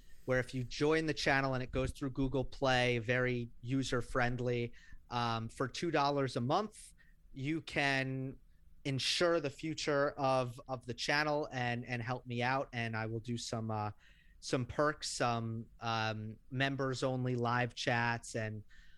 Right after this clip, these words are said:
uh, priority on answering mailbag comments and stuff. So you do get a little bit, but for the most part, it is just, uh, it is just to support the channel in a way that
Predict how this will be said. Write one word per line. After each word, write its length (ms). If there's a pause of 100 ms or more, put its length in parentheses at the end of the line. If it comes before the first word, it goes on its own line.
(160)
uh, 160
priority 680
on 480
answering 480
mailbag 460
comments 380
and 80
stuff. 180
So 140
you 160
do 180
get 180
a 40
little 200
bit, 220
but 100
for 120
the 60
most 300
part, 280 (280)
it 120
is 180
just, 500
uh, 300 (220)
it 100
is 140
just 260
to 100
support 480
the 80
channel 460
in 80
a 40
way 360
that 240